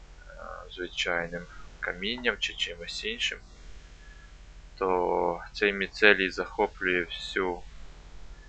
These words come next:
захоплює землю, і тоді, блін, я не знаю, що робити. І тоді випадає цей паросток, і нічого з нього не виростає.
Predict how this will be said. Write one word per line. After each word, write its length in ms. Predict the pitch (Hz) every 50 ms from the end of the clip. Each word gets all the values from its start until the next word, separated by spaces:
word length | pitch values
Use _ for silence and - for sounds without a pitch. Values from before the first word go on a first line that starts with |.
| - - - - - - - - - - - - - - - - - - - - - - 85 87 90
захоплює 640 | 92 95 104 - - 123 117 - - 101 98 98 98
землю, 500 | 92 - 117 135 156 160 147 123 104 101
і 540 | 95 - - 104 104 104 101 101 98 95 95 - - - - - - - - - - - -
тоді, 520 | - 95 90 92 98 104 110 110 104 104 - - - - - - - - - - - - - - - - - - - - - - - - - - - - - - - - - - - -
блін, 140 | - 73 - - -
я 100 | - - - - - - -
не 160 | 87 85 -
знаю, 200 | 85 82 87 -
що 180 | - - - -
робити. 480 | - - - - - - - - - - - - - - - - - - 440 - - 440 440 - - - - - - - - - - - - - -
І 80 | - 98
тоді 360 | - - 107 104 95 110 123
випадає 640 | 117 113 110 - - 101 107 107 95 85 82 82 80
цей 180 | - - 90
паросток, 800 | 85 - - 110 120 131 127 117 - - - 90 - - - -
і 100 | 90 87 -
нічого 420 | - - - - 107 104 101 95 87
з 80 | 85
нього 240 | 90 92 92 90 90 85
не 80 | 87
виростає. 540 | 82 85 85 85 85 - - - - 92 85